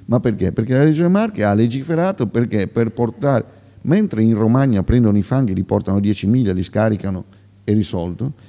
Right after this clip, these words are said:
da noi questa cosa non si può fare, creando un danno incredibile. Sono dirimpettai, eh, c'è, c'è un fiume che separa Cattolica, quindi da una parte si può fare, dall'altra no.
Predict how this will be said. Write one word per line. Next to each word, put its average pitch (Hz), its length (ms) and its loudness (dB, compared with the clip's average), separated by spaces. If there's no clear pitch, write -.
da 151 180 2
noi 190 180 4
questa 117 260 -6
cosa 120 240 0
non 104 100 2
si 104 120 -6
può 98 120 -2
fare, - 320 -8
creando 117 340 2
un 113 120 4
danno 110 260 2
incredibile. 147 760 2
Sono 98 320 2
dirimpettai, 98 800 0
eh, 101 160 -2
c'è, 71 400 -6
c'è 101 160 -6
un 101 280 0
fiume 147 360 2
che 98 120 -4
separa 101 460 -4
Cattolica, 98 640 -6
quindi 131 220 2
da 104 140 4
una 117 160 2
parte 127 320 -2
si 117 100 -6
può 127 140 -4
fare, 175 260 -4
dall'altra 101 340 -4
no. 95 120 -8